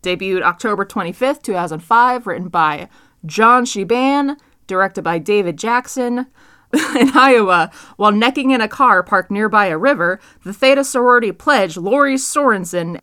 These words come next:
and her boyfriend hear a sharp noise on the body and top of the car. I shouldn't have copy-pasted this. When the boy leaves the car to see what is happening, he is attacked by an invisible being and killed.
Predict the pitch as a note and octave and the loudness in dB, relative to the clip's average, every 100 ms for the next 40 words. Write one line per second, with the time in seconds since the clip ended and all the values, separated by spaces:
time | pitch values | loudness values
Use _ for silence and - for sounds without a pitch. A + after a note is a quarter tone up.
0 | _ B3 B3+ A3+ D4+ D4 G3+ F#3 A3 G3 | _ 0 2 2 0 0 -4 -2 -2 -2
1 | F#3+ B3+ C4+ C4+ C4 A3+ F3+ F3+ B3+ C4 | 0 0 2 2 2 2 0 -4 -2 0
2 | A#3 E3+ _ E3+ _ _ - A#3 B3+ C#4+ | 0 -2 _ -20 _ _ -2 4 6 4
3 | D4+ E4+ E4 C#4 A3+ A3 G#3+ C4 A#3 A3+ | 0 -4 -4 -4 -4 -2 -2 0 0 0
4 | F#3 - A3 F3 D#3+ D#3+ - _ G#3+ G#3+ | -8 0 2 4 2 -4 -10 _ -10 -6
5 | G3+ E3 - D3+ E3 D#3+ D#3 D#3 D3+ D#3 | -6 -8 -10 -12 -10 -10 -10 -12 -12 -12
6 | E3 - - - _ _ B3 A#3+ G#3+ A#3 | -14 -18 -20 -20 _ _ 0 0 2 2
7 | C#4+ C#4+ C4 B3+ A#3 G#3+ A3+ G#3 F3 - | 0 0 -4 -4 -8 -2 0 0 -4 -4
8 | G#3 G3 E3+ B3 B3 F#3 D#3+ F#3 D#3 E3+ | -2 -2 0 0 0 -2 -6 -6 -8 -8
9 | - B3+ A3+ F3 E3 E3 B3 A#3+ F3+ G3 | -2 -2 0 -4 -4 -2 -2 0 -2 -2
10 | C4 B3+ E3+ D#3+ - D#4 C4 E3 E3 | 0 0 -2 -6 -2 0 2 0 -8